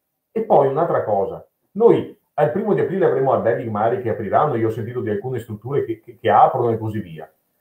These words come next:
ma ne abbiamo alcuni che non sanno nemmeno dove girarsi. Non sappiamo se, se l'austriaco può venire in vacanza in Italia, se può venire in Veneto piuttosto che in Friuli, piuttosto che in Trentino Alto Adige. Non sappiamo se il tedesco può muoversi.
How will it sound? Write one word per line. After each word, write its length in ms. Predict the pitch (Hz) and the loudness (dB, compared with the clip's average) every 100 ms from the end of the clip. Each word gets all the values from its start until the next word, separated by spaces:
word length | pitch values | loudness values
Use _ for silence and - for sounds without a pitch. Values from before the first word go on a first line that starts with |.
| _ | _
ma 120 | - 196 | 0 4
ne 80 | |
abbiamo 240 | 214 214 160 | 6 6 6
alcuni 280 | - 247 170 | 4 2 2
che 80 | |
non 120 | 139 113 | 2 2
sanno 200 | 147 127 | 0 0
nemmeno 280 | 117 139 | 0 0
dove 200 | 113 107 | 0 -2
girarsi. 560 | 95 85 110 120 - 78 _ _ _ _ _ _ _ | -2 2 2 2 -4 -18 _ _ _ _ _ _ _
Non 140 | 147 165 | 2 4
sappiamo 520 | 160 - 175 196 190 | 4 6 6 8 4
se, 360 | - 143 147 - | 2 0 -2 -4
se 140 | 143 | -2
l'austriaco 520 | 139 135 139 139 120 | 0 -2 0 2 2
può 140 | 127 127 | 2 0
venire 200 | 127 135 | 0 -2
in 60 | |
vacanza 440 | 117 110 117 117 110 | -2 -2 -4 -2 -4
in 80 | |
Italia, 480 | 104 - 104 - - | -4 -2 0 0 -2
se 180 | - 135 | -4 -2
può 100 | 127 | 2
venire 220 | 127 123 | 2 0
in 80 | 117 | 0
Veneto 320 | 117 123 110 | 0 2 0
piuttosto 320 | 113 110 107 104 | -4 -4 -4 -4
che 80 | |
in 100 | 104 | -6
Friuli, 320 | - 113 156 110 | -6 -4 -4 -2
piuttosto 300 | - 113 117 | 0 0 0
che 60 | |
in 60 | 101 | -6
Trentino 280 | 101 202 208 | -4 -4 -2
Alto 240 | - - | 0 2
Adige. 480 | 202 - 104 - _ _ _ _ _ | 2 0 -4 -16 _ _ _ _ _
Non 140 | 143 | 2
sappiamo 340 | 151 147 156 - | 4 8 8 8
se 140 | - | 6
il 60 | - | 6
tedesco 460 | 117 165 - - | 6 6 6 4
può 140 | 123 113 | 4 4
muoversi. 560 | 101 98 110 - 82 | 4 2 0 -8 -20